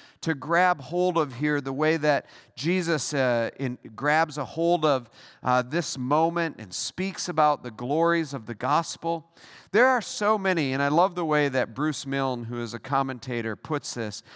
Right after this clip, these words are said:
there are so many sensitive and thoughtful people in the world that are desiring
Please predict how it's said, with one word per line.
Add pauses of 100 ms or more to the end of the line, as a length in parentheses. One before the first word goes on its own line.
(220)
there
are
so
many (260)
sensitive
and
thoughtful
people (240)
in
the
world (580)
that
are
desiring